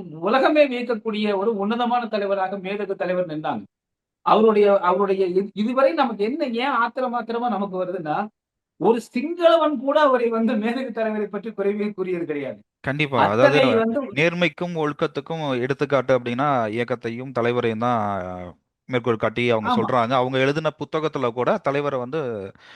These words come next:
Speaker 2: அ, ப-, புகழ்ந்து தான் பேசியிருக்காங்க. எந்த இடத்துலயுமே இகழ்ந்து பேசல.
Speaker 1: ஆமா.
Speaker 2: so இந்த மாதிரி இவங்க பேசுறத நம்ம எப்படி எடுத்துக்கிறது?
Speaker 1: அதுதான். இப்ப என்னன்னா, ஒன்று இவர்கள் வந்து, அ, ஒரு சிறுபிள்ளைத்தனமாக நடந்து கொள்கிற இந்த அரசியலுக்காக சிறுபிள்ளைத்தனமாக அவ்வளவு பெரும் மாபெரும் இயக்கத்தை,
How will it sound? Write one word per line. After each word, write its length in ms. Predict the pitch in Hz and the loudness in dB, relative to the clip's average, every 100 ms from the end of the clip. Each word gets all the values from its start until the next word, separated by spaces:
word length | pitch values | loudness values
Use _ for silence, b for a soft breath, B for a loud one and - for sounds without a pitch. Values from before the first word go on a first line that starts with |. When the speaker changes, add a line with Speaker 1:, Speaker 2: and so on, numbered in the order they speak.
| B 113 | B -2
Speaker 2:
அ, 220 | 117 110 | 2 0
ப-, 280 | 113 113 110 | 0 -2 0
புகழ்ந்து 380 | 143 170 160 | 0 0 2
தான் 140 | 143 127 | 0 0
பேசியிருக்காங்க. 520 | 117 - 104 98 98 | -2 -6 -6 -4 -4
எந்த 200 | 107 131 | -2 0
இடத்துலயுமே 260 | 127 131 139 | 0 -2 -4
இகழ்ந்து 340 | 123 139 131 117 | -2 -2 -2 -4
பேசல. 300 | 107 190 214 | -2 0 0
Speaker 1:
ஆமா. 100 | 254 B B _ | -2 B B _
Speaker 2:
so 160 | - | 0
இந்த 320 | 175 170 180 196 | 2 0 0 2
மாதிரி 260 | 202 202 | 4 2
இவங்க 240 | 190 175 165 | -2 -2 -2
பேசுறத 340 | 165 190 190 175 | 0 0 2 0
நம்ம 220 | 160 143 | 0 -2
எப்படி 260 | 139 165 | -2 -2
எடுத்துக்கிறது? 540 | 143 - 147 120 101 95 _ _ _ | -2 -2 -4 -4 -6 -10 _ _ _
Speaker 1:
அதுதான். 460 | - 196 294 339 214 | 0 0 4 2 2
இப்ப 180 | 208 214 | 2 2
என்னன்னா, 580 | 214 320 269 233 269 269 | 2 4 2 2 -2 0
ஒன்று 520 | 190 254 277 285 302 | 2 2 0 -2 -2
இவர்கள் 400 | 202 220 226 226 | -2 -2 2 0
வந்து, 540 | 208 208 214 262 277 - | 0 -2 -4 -4 -6 -6
அ, 340 | 180 180 180 175 | -2 0 2 -2
ஒரு 200 | 175 170 | -4 -8
சிறுபிள்ளைத்தனமாக 880 | 233 294 285 254 220 220 202 202 220 | -6 -4 -2 -2 0 0 2 2 2
நடந்து 300 | 202 202 190 | -2 -2 -2
கொள்கிற 240 | 185 180 | -2 -2
இந்த 200 | 175 165 | -2 -2
அரசியலுக்காக 800 | 214 220 240 214 196 180 185 220 | -2 -4 -4 -2 -2 0 -2 -4
சிறுபிள்ளைத்தனமாக 920 | 208 220 220 196 185 180 170 165 208 | -4 -2 -2 -4 -6 -4 -4 -2 -2
அவ்வளவு 380 | 214 165 196 196 | -2 -2 -2 -2
பெரும் 240 | 180 190 | -4 -6
மாபெரும் 400 | 180 165 180 196 | -4 -4 -2 -4
இயக்கத்தை, 440 | 175 170 170 165 | -4 -8 -6 -6